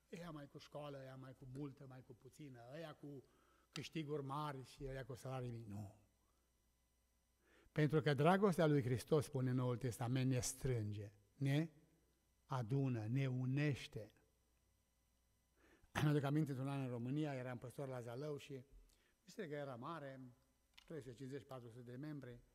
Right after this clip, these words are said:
Se discută despre colindă. Nu putea să meargă toată biserica într-un grup. Și mergeau și tineri și mergeau și vârstnici.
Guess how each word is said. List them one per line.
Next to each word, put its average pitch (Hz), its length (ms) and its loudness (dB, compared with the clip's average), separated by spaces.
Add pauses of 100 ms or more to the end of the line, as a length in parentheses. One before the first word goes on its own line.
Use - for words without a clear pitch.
(1700)
Se - 140 -18
discută 175 300 -10
despre 156 280 -10
colindă. 135 600 -10 (1040)
Nu 233 60 -8
putea 151 240 -4
să 123 100 -8
meargă 135 360 -8 (1160)
toată 151 200 -10
biserica 139 360 -8
într-un 135 240 -10
grup. 160 300 -8 (100)
Și - 120 -20
mergeau 160 320 -12
și 123 140 -20
tineri 208 320 -10
și 165 80 -14
mergeau 240 200 -12
și 202 120 -16
vârstnici. 196 760 -16